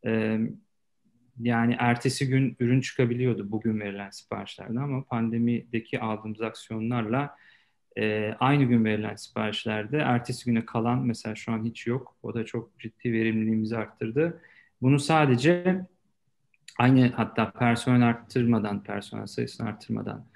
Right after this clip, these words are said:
e, yaptık. E, en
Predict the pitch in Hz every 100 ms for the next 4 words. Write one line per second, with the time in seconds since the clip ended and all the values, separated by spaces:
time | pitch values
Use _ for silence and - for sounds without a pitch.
0 | - _ _ - 101 101 101 101 98 95
1 | - 110 104 - 190 190 - _ _ _
2 | - - - _ - 123 123 123 - 160
3 | 170 165